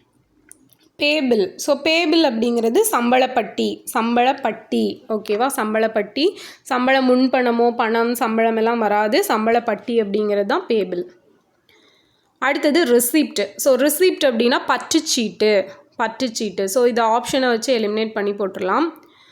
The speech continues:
Transfer of Property Act. So, இது சொத்து மாற்று சட்டம். இதுவுமே ஓல்டு புக்கில் இருக்கக்கூடியதுன்னு தான் நினைக்கிறேன். சொத்து மாற்று சட்டம் தான் transfer of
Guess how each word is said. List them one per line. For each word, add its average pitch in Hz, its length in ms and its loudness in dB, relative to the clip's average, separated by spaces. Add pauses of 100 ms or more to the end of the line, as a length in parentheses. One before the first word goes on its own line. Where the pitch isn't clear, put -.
(420)
Transfer 359 540 2
of 359 260 2
Property 247 680 0
Act. - 140 -12 (280)
So, 269 200 2
இது 254 220 2
சொத்து 294 500 0
மாற்று 277 400 2
சட்டம். 226 380 -2
இதுவுமே 262 320 2
ஓல்டு 262 380 4
புக்கில் 233 300 0
இருக்கக்கூடியதுன்னு 214 680 0
தான் 247 140 0
நினைக்கிறேன். 220 480 0
சொத்து 294 420 0
மாற்று 233 340 2
சட்டம் 214 380 0
தான் 359 160 2
transfer 247 600 0
of 330 80 2